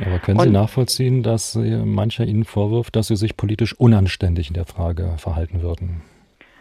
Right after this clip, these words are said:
Speaker 2: Also ich finde, man so-, würde sich unanständig gegenüber den Wählern, äh, verhalten, wenn man jetzt sagen würde, also nur, äh, unsere Parteiführung hat, äh, dazu beigetragen,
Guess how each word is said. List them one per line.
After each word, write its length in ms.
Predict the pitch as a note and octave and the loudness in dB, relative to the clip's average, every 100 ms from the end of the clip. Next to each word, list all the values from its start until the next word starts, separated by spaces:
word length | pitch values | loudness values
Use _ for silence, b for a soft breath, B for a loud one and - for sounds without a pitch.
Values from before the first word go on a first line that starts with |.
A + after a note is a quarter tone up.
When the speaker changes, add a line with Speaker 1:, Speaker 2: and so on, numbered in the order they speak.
| b | b
Speaker 2:
Also 400 | - F#3 F#3 F#3+ | 2 2 4 4
ich 220 | F3 G3 - | 4 0 -2
finde, 340 | G3+ G3 G#3 | 0 4 4
man 180 | F#3+ F#3 | 4 2
so-, 100 | F3 | 0
würde 320 | - F#3+ G3 F#3+ | -2 0 2 0
sich 200 | F#3 - | -4 -4
unanständig 640 | G#3 F#3 F3+ F#3+ F#3 F#3 | -2 -2 -4 -6 -6 -6
gegenüber 380 | F3+ E3+ F3 F3 | -6 -4 -2 -2
den 180 | E3 E3+ | -2 0
Wählern, 480 | F3 G#3+ F#3+ F3+ | 2 4 2 0
äh, 140 | - - | -4 -6
verhalten, 760 | - E3 D#3 E3 E3 F#3+ F#3+ | -4 -2 2 2 0 -4 0
wenn 120 | F3+ F3 | 0 0
man 200 | E3+ E3+ | -2 -2
jetzt 180 | E3+ | -4
sagen 320 | D3+ D3 E3+ F3 | -2 0 0 0
würde, 260 | F#3 F#3 | 0 0
also 240 | - E3+ F3 | 0 -2 -2
nur, 800 | E3+ F3+ F#3 F3+ - F3+ F3 F3 | 0 2 4 2 2 -2 -2 -2
äh, 40 | |
unsere 260 | F3 F3+ E3+ | -6 -4 -6
Parteiführung 960 | - D#3+ - F#3 A#3 - E3+ F#3 F#3 F#3 | -2 -4 2 2 2 2 -2 0 -2 -2
hat, 280 | F#3+ G#3 - | -6 -6 -6
äh, 300 | A2 F3 F3 | -2 -2 -2
dazu 260 | F3 E3+ E3+ | -4 -4 -2
beigetragen, 720 | D#3+ F#3 G3 - - F3+ E3+ | 0 2 2 0 -2 0 -2